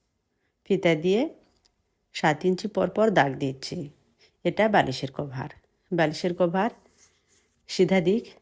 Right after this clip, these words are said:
বাইরের সাইডে রেখেছি আর উল্টা সাইড ভিতরে রেখেছি। তাহলে সিধা দিকে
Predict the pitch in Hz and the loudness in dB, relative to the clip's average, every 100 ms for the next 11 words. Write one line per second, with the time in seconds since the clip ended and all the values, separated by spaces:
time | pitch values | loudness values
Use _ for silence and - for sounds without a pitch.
0 | - - - 160 151 151 147 185 185 196 | -20 -20 -10 -2 0 0 2 2 4 4
1 | 190 202 - 240 208 262 294 _ _ _ | 4 0 0 2 2 2 -2 _ _ _
2 | _ _ _ _ _ _ 240 233 226 220 | _ _ _ _ _ _ 0 2 0 -2
3 | 202 208 269 - _ _ 165 170 160 139 | 0 0 -2 -8 _ _ -4 -2 0 0
4 | 139 139 147 147 - - 175 _ _ _ | 0 -4 -6 -8 -8 -10 -10 _ _ _
5 | _ _ _ _ _ _ _ _ _ _ | _ _ _ _ _ _ _ _ _ _
6 | - 208 208 208 240 330 - - 196 196 | -4 0 2 2 0 -4 -8 -2 2 2
7 | 190 185 | 2 2